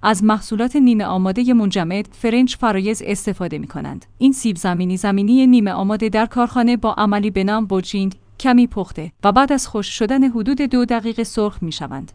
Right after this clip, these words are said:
سپس با روش انجماد به سرعت منجمد می‌شوند تا برای مصرف کنندگان به سرعت قابل آماده سازی باشند. گاهی برای حفظ رنگ سفید سیب زمینی سرخ شده، در حین عمل بوچینگ،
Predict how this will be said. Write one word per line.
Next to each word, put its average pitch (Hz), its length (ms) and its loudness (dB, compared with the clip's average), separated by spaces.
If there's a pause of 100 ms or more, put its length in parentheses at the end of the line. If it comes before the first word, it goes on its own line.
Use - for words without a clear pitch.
سپس 262 500 -2
با 226 120 0
روش 208 340 -2
انجماد 196 600 -2
به 214 80 0
سرعت 208 420 -4
منجمد 180 520 -2
می‌شوند 175 560 -4
تا 214 140 0
برای 226 380 0
مصرف 185 420 -2
کنندگان 165 560 -4
به 208 120 -2
سرعت 202 440 -4
قابل 196 260 -2
آماده 175 400 -4
سازی 175 300 -6
باشند. 147 420 -10 (240)
گاهی 240 260 0
برای 262 360 0
حفظ 233 300 -4
رنگ 233 320 0
سفید 247 420 -2
سیب 208 260 -4
زمینی 226 500 2
سرخ 196 300 -4
شده، 165 360 -6 (280)
در 202 160 2
حین 254 260 4
عمل 202 400 0
بوچینگ، 175 540 -6